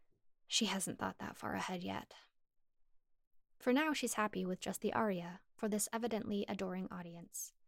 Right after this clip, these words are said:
with just shaping out the last succession of notes she might ever get to sound in a concert hall with this body, these hands. "I feel," the pianist's partner says,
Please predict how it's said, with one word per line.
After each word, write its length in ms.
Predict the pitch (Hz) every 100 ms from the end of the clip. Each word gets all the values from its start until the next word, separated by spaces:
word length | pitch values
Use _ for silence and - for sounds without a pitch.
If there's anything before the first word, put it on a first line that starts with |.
| _ _ _ -
with 160 | 226
just 280 | - 214 -
shaping 480 | - - 262 262 226
out 240 | 202 190
the 80 | -
last 320 | 196 185 -
succession 600 | - - 202 196 190 185 -
of 140 | 190
notes 420 | 196 175 170 -
she 200 | - -
might 200 | 202 196 -
ever 200 | 220 240
get 160 | 220 226
to 100 | 254
sound 500 | - 180 175 185 - _ _ - -
in 80 |
a 80 | 190
concert 400 | - 247 233 190
hall 240 | - 180 175
with 140 | 180
this 440 | 196 202 214 - -
body, 560 | - 185 175 196 196 _ _ _ _ _ _ _ -
these 340 | 190 185 180
hands. 680 | - 175 175 208 - - - - - _ - - _ _ _ _ _ _ _ _ _ - _ - - _ _ _ _ _ -
"I 120 | 226
feel," 720 | - - 294 208 185 220 269 - -
the 120 | 226
pianist's 500 | 208 190 170 143 -
partner 340 | - 214 - 190
says, 520 | - 185 185 208 -